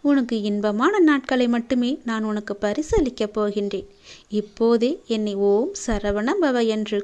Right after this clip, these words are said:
கூப்பிட்டு நான் உனக்கு காட்சி தருகிறேன். எல்லோருடைய வாழ்விலும்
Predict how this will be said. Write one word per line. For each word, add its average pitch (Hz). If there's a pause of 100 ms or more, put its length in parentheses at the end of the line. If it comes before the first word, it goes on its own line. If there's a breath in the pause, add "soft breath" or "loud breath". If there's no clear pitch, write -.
கூப்பிட்டு 247 (560 soft breath)
நான் 208
உனக்கு 226 (240)
காட்சி 233
தருகிறேன். 202 (220 loud breath)
எல்லோருடைய 349
வாழ்விலும் 247